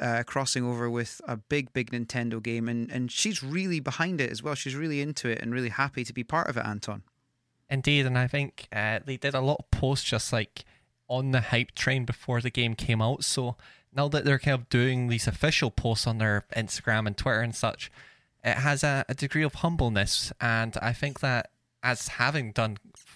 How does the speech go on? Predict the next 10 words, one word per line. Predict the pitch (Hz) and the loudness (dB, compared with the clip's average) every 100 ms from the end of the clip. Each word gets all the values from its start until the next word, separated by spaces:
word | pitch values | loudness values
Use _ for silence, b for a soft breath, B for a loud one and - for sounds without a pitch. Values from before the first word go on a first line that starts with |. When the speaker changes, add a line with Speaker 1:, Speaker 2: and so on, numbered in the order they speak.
| _ 127 | _ -2
Speaker 2:
as | 123 | 0
a | |
way | 120 143 | 2 2
of | 123 | 2
doing | - 165 208 | 2 2 2
promotion | - 123 113 107 113 | 0 2 2 2 -2
for | - 117 107 98 - - - | -2 0 2 0 -2 -10 -4
a | 104 98 101 101 113 b b b b - | 0 2 2 0 -4 b b b b -2
new | 123 127 | 2 2
game, | 120 131 147 104 | 2 2 2 -2